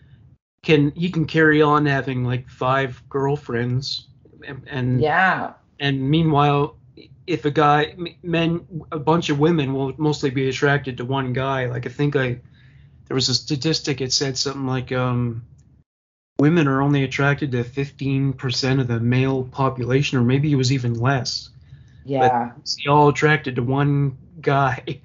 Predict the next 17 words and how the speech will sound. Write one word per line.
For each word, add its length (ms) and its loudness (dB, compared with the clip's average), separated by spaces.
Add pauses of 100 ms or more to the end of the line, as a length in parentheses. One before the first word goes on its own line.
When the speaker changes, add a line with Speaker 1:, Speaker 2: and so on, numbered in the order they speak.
(120)
Speaker 1:
<laughs> 180 -20
or 140 -2
one 220 2
very 280 6
Speaker 2:
<laughs> 880 -4
Speaker 1:
guys. 440 -6 (440)
And 120 -4
whereas 280 2
men, 460 0 (500)
or 200 -2
men 320 0
can 520 -2 (140)
spread 340 2
their 120 0
seed 360 -4
pretty 220 -4
widely. 800 -4